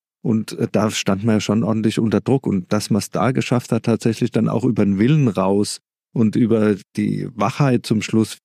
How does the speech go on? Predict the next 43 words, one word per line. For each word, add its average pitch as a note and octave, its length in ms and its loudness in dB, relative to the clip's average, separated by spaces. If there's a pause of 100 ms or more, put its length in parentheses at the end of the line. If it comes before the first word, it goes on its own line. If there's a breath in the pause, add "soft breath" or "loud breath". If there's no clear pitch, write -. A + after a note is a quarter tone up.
(200)
wie G2+ 160 -4
Beuth G#2 320 2
da G#2 300 2 (100)
tatsächlich A2+ 540 -2
noch A2+ 300 -2
die A#2+ 60 -2
Geistesgegenwart A2+ 840 0
hat, A#2 200 -2
da G2+ 120 0
diesen A2+ 240 -2
Abpraller A2+ 520 0
dann A2 220 0
zu A2+ 120 -4
verwandeln A2 520 0
in C3 180 0
der A#2+ 100 2
Nachspielzeit, A2 760 0 (480)
das A2 180 0
kann A2 160 0
natürlich A2 420 2
vom A2 220 0
Kopf - 280 -4
her G2+ 220 2 (180)
viel G#2+ 220 0
bewegen. G#2 640 0
Und G#2 240 -2
dass G#2+ 140 -2
du - 100 -2
dich - 380 -4
da A2 200 2
über B2 200 0
eine A2+ 160 0
Zeit G#2+ 340 0 (120)
retten A2 300 0
kannst, A#2+ 360 -2
wo A2+ 80 2
es A2+ 100 -2
fußballerisch A2+ 640 0
vielleicht A2 440 0
noch A#2 140 0
ein A#2 120 -2
bisschen A2 340 0
braucht, G#2+ 440 -2